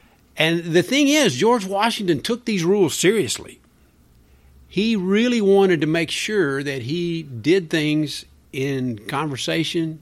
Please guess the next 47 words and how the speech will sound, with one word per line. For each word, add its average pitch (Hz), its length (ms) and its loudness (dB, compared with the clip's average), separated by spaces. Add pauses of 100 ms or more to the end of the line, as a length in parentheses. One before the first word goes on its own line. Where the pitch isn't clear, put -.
(120)
and 117 440 -8
with 160 240 -4
people 156 460 -2 (600)
that 131 320 -4
did 170 160 2
not 165 180 0
offend. - 600 -2 (720)
He 147 140 0
wanted 156 400 2
to 135 80 -4
be 139 560 0 (360)
going 139 340 0
up 139 180 -2
on 127 100 0
the 117 60 -2
social 123 360 -4
status, 131 420 -4
and 117 100 -4
he 120 80 -2
did 131 260 -2
not 127 180 -2
want 123 160 -2
to 120 60 -2
make 117 200 -6
a 104 60 -12
faux 120 240 -8
pas 120 340 -4
that 110 140 -14
would 123 140 -12
get 120 160 -6
him 113 180 -6
out 110 220 -4
of, 95 240 -10
uh, 92 180 -8 (480)
out 120 180 0
of 113 60 -2
that 117 500 -8
growth 127 460 2
and 104 100 -6
out 120 220 -2
of 117 220 -4
that 113 160 -6
line 117 360 -2
of, 95 220 -12 (380)
of 101 180 -10
increasing 117 600 -2
importance. 107 720 -2